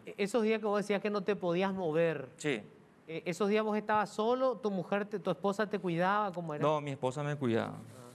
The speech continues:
Speaker 2: Mi esposa también estaba ahí, vio todos los... La crisis, se le dice, ¿verdad?, que yo pasé. Eh, fueron, fueron momentos muy difíciles. Después,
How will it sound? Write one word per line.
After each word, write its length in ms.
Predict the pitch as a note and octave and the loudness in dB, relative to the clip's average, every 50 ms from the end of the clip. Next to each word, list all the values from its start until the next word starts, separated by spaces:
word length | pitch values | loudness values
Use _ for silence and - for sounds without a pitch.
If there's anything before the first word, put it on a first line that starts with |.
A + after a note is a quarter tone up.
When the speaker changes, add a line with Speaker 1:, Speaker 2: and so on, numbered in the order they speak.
| - | -8
Speaker 2:
Mi 100 | - A2+ | -6 -6
esposa 300 | A2 G#2+ A#2+ A2+ - C3 | -6 -4 -6 -6 -4 -2
también 300 | A#2 B2+ A#2+ A#2+ B2 B2+ | -2 0 0 0 0 -2
estaba 380 | B2 B2 B2 A#2 A#2+ A#2+ A#2 A#2 | -2 -2 -2 0 2 2 2 2
ahí, 340 | A2+ B2 C3 C#3 C#3+ C#3 C3+ B2+ A2 - - | 0 0 -2 -4 -4 -6 -8 -10 -14 -16 -14
vio 240 | A#2+ - G#2+ A2+ A#2 A2+ | -8 -4 -2 -2 -2 0
todos 300 | A2+ A#2+ A#2 A#2+ A#2+ A#2 | 2 2 2 2 2 2
los... 560 | A#2+ A#2 A#2 A2+ A2+ A2 - - - - - - - - - - - - - - | 2 2 2 2 0 -2 -4 -8 -16 -20 -20 -20 -20 -20 -20 -20 -20 -20 -20 -12
La 140 | - A2 A2+ | -8 -8 -8
crisis, 640 | - - C3 D#3 D#3+ - - A#2 A2+ A2+ - - - - | -6 -4 -2 -2 -2 -2 -4 -6 -8 -8 -8 -12 -12 -6
se 80 | A2 | -4
le 100 | A2+ A2+ | -2 0
dice, 180 | A2 A2 A2+ A#2 | 0 0 0 -2
¿verdad?, 220 | A2 A2 G#2+ G#2 - - - - | 0 0 -2 -4 -8 -14 -10 -6
que 100 | - A#2 | -4 -2
yo 160 | A2 A#2+ A#2 | 0 0 0
pasé. 380 | A2+ A#2+ A2 - - A2 G#2 - - - - - - - - - - - - - | 0 -2 -4 -4 -4 -6 -6 -8 -12 -20 -20 -20 -20 -20 -20 -20 -20 -20 -12 -6
Eh, 160 | A2+ A2 A2 | -6 -4 -4
fueron, 760 | A2 - A#2 A#2 B2 B2+ B2+ B2 A#2+ A#2 A2+ A2+ A2 A2 G#2+ - - - | -4 -2 0 0 0 0 0 -2 -4 -4 -4 -4 -6 -8 -8 -10 -12 -8
fueron 200 | - A#2 B2 B2 | -4 -2 -2 0
momentos 400 | B2+ B2 A#2+ B2 B2 A#2+ B2+ B2 | 0 0 0 0 0 -2 -2 -2
muy 360 | A2+ A2+ A#2+ B2+ D3 D#3 C#3+ | -2 -2 -2 -2 0 0 0
difíciles. 500 | B2 A2 - A#2+ A2+ - - A2+ A2+ A#2 | -2 -2 -2 -4 -6 -4 -2 -2 0 -2
Después, 300 | A#2+ A#2 B2+ C3+ C#3 C#3 | 0 0 2 2 2 0